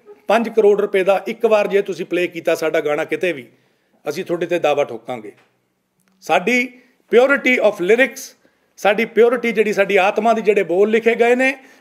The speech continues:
ਜਿਹੜੀ ਅਸੀਂ ਆਪਣੀ ਆਵਾਜ਼ ਦਿੱਤੀ ਹੈ, ਜਿਹੜੀ ਆਪਣੀ ਸਪੀਚ ਦਿੱਤੀ ਹੈ, ਜਿਹੜਾ ਮਿਊਜ਼ਿਕ ਦਿੱਤਾ, ਉਹਦੇ ਤੁਸੀਂ ਹੁਣ ਗਾਂਹ ਹੱਕ-,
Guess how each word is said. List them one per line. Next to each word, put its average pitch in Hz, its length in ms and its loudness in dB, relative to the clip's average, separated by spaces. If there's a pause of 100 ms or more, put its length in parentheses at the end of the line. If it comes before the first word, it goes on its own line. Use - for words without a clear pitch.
ਜਿਹੜੀ 220 220 2
ਅਸੀਂ 208 180 -2
ਆਪਣੀ 190 200 -2
ਆਵਾਜ਼ 190 340 4
ਦਿੱਤੀ 240 300 -4
ਹੈ, 247 60 4
ਜਿਹੜੀ 214 180 0
ਆਪਣੀ 196 200 -2
ਸਪੀਚ 226 400 -6
ਦਿੱਤੀ 226 280 -4
ਹੈ, 226 60 2
ਜਿਹੜਾ 202 200 0
ਮਿਊਜ਼ਿਕ 196 360 -4
ਦਿੱਤਾ, 196 480 -2 (220)
ਉਹਦੇ 226 240 4
ਤੁਸੀਂ 180 260 -6
ਹੁਣ 170 200 -4
ਗਾਂਹ 170 360 0
ਹੱਕ-, - 180 -8